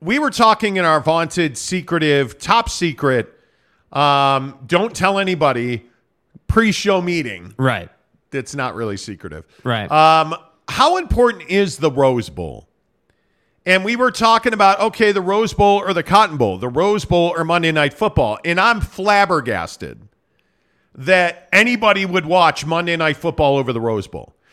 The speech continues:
Speaker 1: Now, they're on at two different times. I totally get that. The Rose Bowl's gonna end. They moved Monday Night Football to a late kickoff. Uh, it will kick off at eight thirty Eastern, uh, six thirty Mountain instead of six Mountain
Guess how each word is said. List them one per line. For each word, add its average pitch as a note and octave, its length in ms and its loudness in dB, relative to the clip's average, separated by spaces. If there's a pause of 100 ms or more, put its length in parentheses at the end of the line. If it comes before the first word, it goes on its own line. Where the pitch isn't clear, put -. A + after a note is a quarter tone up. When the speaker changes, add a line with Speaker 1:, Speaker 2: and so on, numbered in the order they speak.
(120)
Speaker 1:
Now, E3 200 4
they're E3 180 0
on A#3 140 2
at A3+ 120 0
two A#3 140 0
different G3+ 260 -2
times. G3 320 0
I E3+ 80 0
totally C#3+ 380 -2
get F#3+ 260 -4
that. F3 240 2
The D#3 60 -6
Rose D3 300 -2
Bowl's C#3 240 -4
gonna C#3 160 -6
end. G3 260 0
They E3 100 0
moved D3+ 340 -4
Monday D3 280 -2
Night C3+ 180 -2
Football D3+ 360 -2
to D3 200 -4
a C3+ 40 0
late C3+ 280 -4
kickoff. F#3 640 0 (480)
Uh, D3+ 200 2
it E3 120 -4
will D3+ 120 -2
kick E3+ 240 -4
off D3 180 2
at C3+ 100 -2
eight A#2 200 -2
thirty G#3 280 2
Eastern, F3+ 880 -4 (320)
uh, B2+ 340 2
six - 360 -8
thirty D3 280 0
Mountain F#3 400 0
instead D#3 440 -2
of B2 340 -4
six - 580 -4
Mountain F#3 680 -4